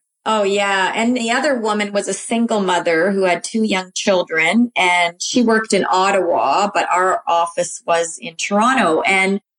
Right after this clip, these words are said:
you know, we did work across the country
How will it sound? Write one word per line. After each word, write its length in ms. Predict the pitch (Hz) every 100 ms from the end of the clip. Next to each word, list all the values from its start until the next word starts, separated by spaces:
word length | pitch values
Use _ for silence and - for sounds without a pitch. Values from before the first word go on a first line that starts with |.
| _ -
you 120 | 233
know, 100 | 226
we 200 | 214 285
did 220 | 269 208
work 200 | 190 208
across 400 | 208 - 190 185
the 100 | -
country 840 | - 247 320 - - - 202 - -